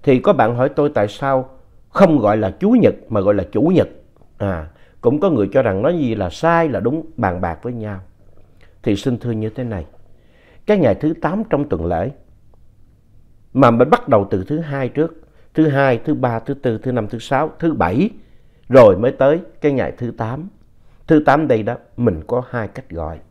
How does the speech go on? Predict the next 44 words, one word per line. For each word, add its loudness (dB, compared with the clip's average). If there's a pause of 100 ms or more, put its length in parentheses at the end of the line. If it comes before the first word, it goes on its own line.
(1300)
Đối 8
với 4
người 2
Công 0
giáo 2
thì -2
gọi 0
đó -2
là -6 (300)
Chúa 0
Nhật. -2 (840)
Chúa 4
đây 0
là -4
Đức -8 (120)
Chúa, -4 (420)
Nhật -4
là -4
ngày, -6 (100)
tức -4
là 0
ngày -6
của -12
Chúa. -10 (680)
Ngày 2
mà -4
mình -8
đi -6
nhà -6
thờ. -12 (1120)
Việt -4
Thảo 0
nghĩ 0
như -2
vậy -4
nha, -6 (200)
nếu -2
sai -4
thì -10
các -14
bạn -12
sửa -10
chữa -8
giùm. -8